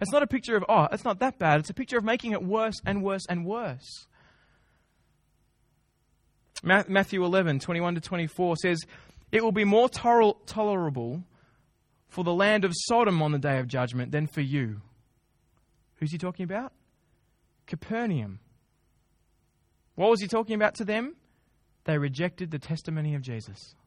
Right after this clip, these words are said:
We are judged based on how much we know. Hell is proportional to what we've done. It's not like, "Well,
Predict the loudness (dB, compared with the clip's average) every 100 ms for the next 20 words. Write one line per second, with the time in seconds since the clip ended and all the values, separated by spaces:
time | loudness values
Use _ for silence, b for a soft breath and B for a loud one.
0 | _ _ _ _ _ _ _ _ _ _
1 | _ _ _ _ _ -6 -2 0 0 0
2 | 0 0 2 2 2 0 -2 0 -2 -2
3 | -4 -4 -4 -4 -6 -8 -14 _ _ _
4 | _ _ _ _ _ _ _ _ _ _
5 | _ _ _ 0 4 4 2 0 -2 4
6 | 4 4 2 0 0 0 2 2 2 2
7 | 2 2 0 2 4 4 4 4